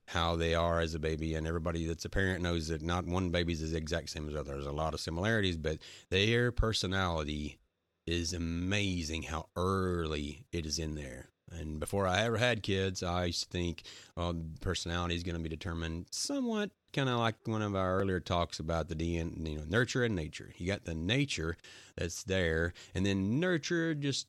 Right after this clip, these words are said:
decides, you know, how they're reared and things, uh, their personality is gonna come out. And I would see certain things in my son that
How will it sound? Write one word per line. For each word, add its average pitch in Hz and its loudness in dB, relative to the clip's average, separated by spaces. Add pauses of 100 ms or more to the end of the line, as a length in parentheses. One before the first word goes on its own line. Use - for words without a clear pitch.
(100)
decides, 104 2
you 98 0
know, 90 2
how 104 2
they're 107 0
reared 95 2
and 87 -2
things, 87 -2 (320)
uh, 92 0
their 90 0
personality 98 0
is 85 -4
gonna 80 -6
come 80 -4
out. 80 -4
And 110 0
I 120 4
would 107 2
see 98 -2
certain 90 -2
things 95 -2
in 87 -2
my 80 -2
son 85 -2 (840)
that 87 -2